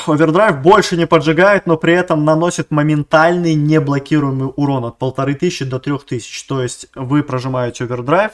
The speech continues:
и сразу же убиваете противника, у которого Х П, э,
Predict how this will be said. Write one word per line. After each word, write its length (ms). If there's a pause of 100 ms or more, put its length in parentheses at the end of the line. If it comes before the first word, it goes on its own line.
(140)
и 80
сразу 400
же 240
убиваете 580
противника, 800
у 80
которого 600
Х 200
П, 340 (220)
э, 440